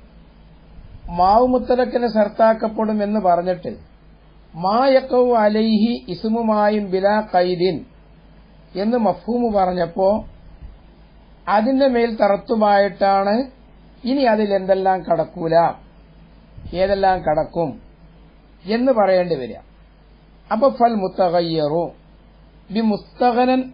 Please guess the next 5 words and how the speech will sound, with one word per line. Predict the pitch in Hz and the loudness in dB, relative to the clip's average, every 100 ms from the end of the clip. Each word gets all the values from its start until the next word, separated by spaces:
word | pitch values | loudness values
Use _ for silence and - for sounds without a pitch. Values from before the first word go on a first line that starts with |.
| 185 | -2
അൻഹു, | 175 139 147 139 - - - - - - - - - - - - - - - - - - - - - - - - - - - - - - - - - 190 | -2 -6 -6 -8 -12 -20 -20 -20 -20 -20 -20 -20 -20 -20 -18 -18 -16 -20 -20 -20 -18 -20 -20 -20 -18 -20 -20 -20 -20 -20 -20 -20 -20 -20 -20 -20 -20 -8
മുസ്തഗനൻ | - - - 269 254 254 262 262 262 196 | -8 -8 -2 2 4 4 2 0 -2 -2
അൻഹു | 202 220 220 262 233 | 2 2 2 2 0
കൊണ്ട് | 226 226 240 - | 0 0 0 2
പകർച്ചയാക്കപ്പെട്ട | 185 202 208 - 254 233 220 220 226 220 214 202 | 2 2 -2 -4 0 2 2 0 -2 -2 -2 0